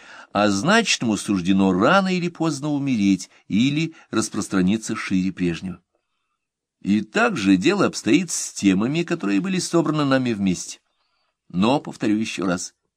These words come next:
меня интересуют не самые произведения или умы, критика которых потребовала бы других форм и другого места, а выявление того общего, что есть в их конечных выводах.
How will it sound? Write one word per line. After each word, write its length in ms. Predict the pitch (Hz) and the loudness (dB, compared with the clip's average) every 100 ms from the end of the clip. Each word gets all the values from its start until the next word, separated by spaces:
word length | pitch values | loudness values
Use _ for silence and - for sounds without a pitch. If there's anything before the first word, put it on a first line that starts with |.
| _ _ _ - - - - | _ _ _ -20 -20 -20 -18
меня 360 | - 120 151 160 | -4 0 4 4
интересуют 600 | 147 160 151 165 165 160 | 4 2 2 4 4 2
не 160 | 160 156 | 0 0
самые 500 | - 202 180 160 143 | 4 4 6 4 4
произведения 960 | 127 120 104 117 104 107 92 87 82 - _ | 2 2 2 -2 0 2 4 2 0 -6 _
или 260 | 101 101 | 0 4
умы, 600 | 110 120 123 113 98 85 - - - | 4 4 4 4 4 2 -6 -20 -4
критика 540 | 120 120 95 - - | 2 2 2 -4 -10
которых 320 | - 107 95 | -4 -2 -2
потребовала 600 | - 107 107 110 92 98 | -2 -2 2 2 4 2
бы 120 | 95 95 | 2 2
других 440 | 107 107 127 127 | 0 0 0 -2
форм 500 | - 143 139 95 82 _ _ | -6 2 4 2 -2 _ _
и 100 | 101 | -2
другого 400 | 113 120 127 135 | 0 2 4 4
места, 440 | 131 104 - 90 - _ _ - | 4 2 -2 -10 -14 _ _ 0
а 180 | 120 | 2
выявление 840 | 110 120 123 123 117 120 98 90 87 | 4 4 4 2 4 4 4 2 -2
того 460 | - 87 90 160 - | -2 0 2 0 2
общего, 600 | 165 165 - - 156 143 _ _ | 0 0 -4 -2 -2 -4 _ _
что 280 | - 101 | -4 0
есть 500 | 90 85 104 113 - | 2 4 4 2 -2
в 100 | 92 | -2
их 280 | 95 101 - _ _ | 0 0 -4 _ _
конечных 720 | - 98 92 92 - 104 - | -2 0 2 0 -2 -6 -4
выводах. 480 | 95 87 85 - - | 0 0 0 -6 -16